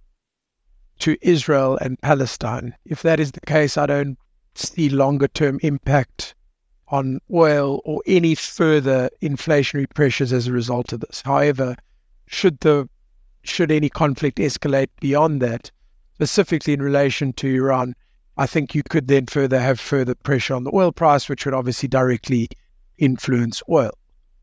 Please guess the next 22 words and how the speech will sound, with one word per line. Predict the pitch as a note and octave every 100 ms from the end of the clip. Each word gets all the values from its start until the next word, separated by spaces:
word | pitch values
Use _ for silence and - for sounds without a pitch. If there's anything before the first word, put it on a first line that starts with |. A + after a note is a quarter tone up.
| _
So, | - - D#3 D#3 D3+ D3+ D3+ _ _
uh, | D#3 D3+ -
you | E3
know, | C#3+ C3+ -
it's, | E3 - -
it's | F3 -
very | D3+ E3 F#3
much | E3+ D#3 -
going | D3 C#3+
to | D3+
be | C#3 C#3 C#3 C3+
driven | - D3 C#3+ C#3
by | C3 C3 C3 C3 - _ _
how | - D3 C#3+
far | - D3+ C#3
these | C3 C#3+ -
tensions | D3 C#3+ C3 C3+ C3+
in | C3
the |
Middle | C3 C3 C#3+
East | B2
escalate. | - B2+ - C#3+ D#3+ A3+